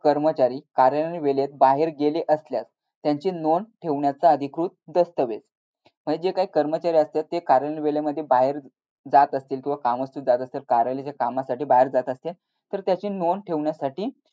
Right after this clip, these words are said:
हा एक दस्तऐवज असतो, नोंदवही असते. त्यानंतर फिरस्ती रजिस्टर हा शासकीय कार्यालयीन शिस्तीचा भाग असून तो कर्मचारी व अधिकाऱ्यांनी कार्यालयीन वेळेत आपल्या अनु-, अनुपस्थितीत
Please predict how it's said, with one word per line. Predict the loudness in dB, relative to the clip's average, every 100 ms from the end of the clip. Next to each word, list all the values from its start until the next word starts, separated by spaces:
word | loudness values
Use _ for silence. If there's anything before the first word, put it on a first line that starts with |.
| _ _ _
हा | 2
एक | 2 2
दस्तऐवज | -2 -2 0 -6 -2
असतो, | -2 -2 -4
नोंदवही | -2 -2 -2 -4 -4 -12 _
असते. | -4 -4 -16 -16 _ _ _ _ _ _ _
त्यानंतर | 0 2 2 -2 _
फिरस्ती | 0 0 0 -2 0
रजिस्टर | 0 -2 -8 0 0
हा | 2 -2
शासकीय | -2 2 2 2 _ -6 -2
कार्यालयीन | 2 2 0 -4 -8
शिस्तीचा | -10 _ -12 -8 -8 0 -2
भाग | 0 -4 -4 _
असून | -4 -4 -14 -16 _ _ _ _ _ _ _ _
तो | 2
कर्मचारी | 6 4 6 2 4 4
व | 6
अधिकाऱ्यांनी | 6 6 4 4 4 6 0 -2
कार्यालयीन | 4 4 4 -2 -4
वेळेत | -8 -2 2 2 0 _ _ _
आपल्या | -4 0 -2 -2 2
अनु-, | 4 4 -6 _ _ _
अनुपस्थितीत | -2 0 -4 -8 -6 -6